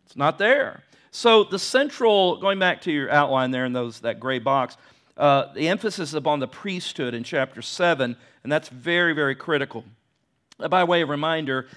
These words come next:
<clears throat> about the priesthood in the Old Testament, no sacrifices could be made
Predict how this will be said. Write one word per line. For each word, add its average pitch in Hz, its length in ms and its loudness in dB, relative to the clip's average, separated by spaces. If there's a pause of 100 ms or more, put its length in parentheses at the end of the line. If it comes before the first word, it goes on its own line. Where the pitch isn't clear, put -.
(140)
<clears throat> - 240 -16
about 160 480 4
the 131 80 -8
priesthood 196 480 -6
in 147 40 -2
the 143 100 -4
Old 139 160 -4
Testament, 180 520 -4
no 175 160 2
sacrifices 147 1120 -2 (360)
could 175 180 0
be 156 140 2
made 156 720 -2